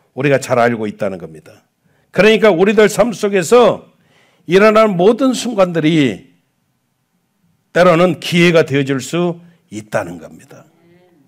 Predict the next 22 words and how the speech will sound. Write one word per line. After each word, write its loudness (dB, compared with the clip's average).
부부지간도 2
그런 2
것 0
같아요. 0
부부가 0
살잖아요. 0
근데 2
오래 4
같이 0
살다 2
보면 0
좋은 -2
때만 -4
있나요? -4
갈등도 -8
생기지요. -12
부부싸움을 0
안 0
하고 4
사는 0
부부면 -2
아멘. 0